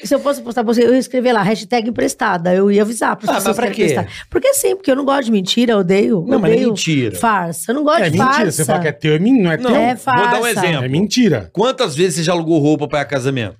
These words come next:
Speaker 1: Eu?
Speaker 2: É.
Speaker 1: Nunca.
Speaker 2: Ah,
Speaker 3: Mas
Speaker 2: nunca.
Speaker 3: será, mas você
Speaker 2: Você nunca
Speaker 1: Eu
Speaker 2: alugou
Speaker 1: nunca
Speaker 2: roupa
Speaker 1: aluguei
Speaker 2: pra
Speaker 1: roupa.
Speaker 2: casamento?
Speaker 3: Eu já,
Speaker 2: Festa?
Speaker 3: mas, mas não fala que é minha.
Speaker 2: Não, mas você não precisa falar nada.
Speaker 3: A roupa é alugada.
Speaker 2: Você fica, "Oi, gente, eu tô com a roupa alugada."
Speaker 1: Nunca
Speaker 2: Ei,
Speaker 1: aluguei.
Speaker 3: Não,
Speaker 2: ninguém faz
Speaker 3: mas
Speaker 2: isso.
Speaker 3: também nem pergunto. Se a roupa é tua, ninguém nunca me perguntou também.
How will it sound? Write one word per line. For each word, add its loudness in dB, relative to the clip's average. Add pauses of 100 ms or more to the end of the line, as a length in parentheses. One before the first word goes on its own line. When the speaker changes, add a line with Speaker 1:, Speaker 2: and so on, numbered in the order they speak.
(140)
Speaker 1:
Eu? 2
Speaker 2:
É. -2
Speaker 1:
Nunca. 2
Speaker 2:
Ah, -2
Speaker 3:
Mas -
Speaker 2:
nunca. 2
Speaker 3:
será, 0
mas -2
você 2
Speaker 2:
Você 4
nunca 2
Speaker 1:
Eu 4
Speaker 2:
alugou 2
Speaker 1:
nunca 2
Speaker 2:
roupa 0
Speaker 1:
aluguei 2
Speaker 2:
pra 0
Speaker 1:
roupa. 0
Speaker 2:
casamento? 2
Speaker 3:
Eu 4
já, 2
Speaker 2:
Festa? 2
Speaker 3:
mas, -2
mas 0
não 2
fala 0
que 0
é 4
minha. 2
Speaker 2:
Não, -2
mas -6
você -6
não -4
precisa -2
falar 0
nada. 0
Speaker 3:
A 0
roupa 2
é 4
alugada. 0
Speaker 2:
Você -2
fica, 0
"Oi, 4
gente, 0
eu -4
tô 2
com 2
a 2
roupa 2
alugada." 0
Speaker 1:
Nunca 0
Speaker 2:
Ei, 4
Speaker 1:
aluguei. 0
Speaker 3:
Não, 2
Speaker 2:
ninguém 2
faz 2
Speaker 3:
mas 0
Speaker 2:
isso. -2
Speaker 3:
também 0
nem 0
pergunto. 2
Se 0
a 0
roupa 2
é -2
tua, 2
ninguém 2
nunca 2
me -4
perguntou 0
também. -6